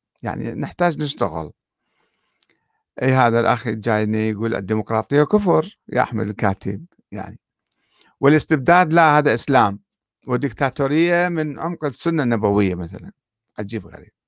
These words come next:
العراقي يقول: "ما يسمى الإسلام السياسي، الإخوان المسلمين وحزب الدعوة غيرهم فشلوا فشلًا ذريعًا". س-، مو مشكلة الحزب الإخوان ي-،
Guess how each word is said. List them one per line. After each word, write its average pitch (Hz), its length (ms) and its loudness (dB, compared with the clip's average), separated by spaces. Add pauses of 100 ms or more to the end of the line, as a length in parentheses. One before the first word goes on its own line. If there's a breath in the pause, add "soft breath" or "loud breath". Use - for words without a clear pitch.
(2250)
العراقي 135 1300 0
يقول: 147 440 2
"ما 139 160 0
يسمى 160 360 0
الإسلام 117 440 -2
السياسي، 101 760 -4
الإخوان 107 380 -4
المسلمين 104 520 -4
وحزب 104 280 -8
الدعوة 101 360 -2
غيرهم 127 320 -2
فشلوا 151 420 -4
فشلًا 139 400 -6
ذريعًا". 82 300 -6 (680)
س-، - 200 -18
مو 180 160 -2 (120)
مشكلة 151 360 -2
الحزب 120 460 -8
الإخوان 123 760 -2
ي-، 120 120 0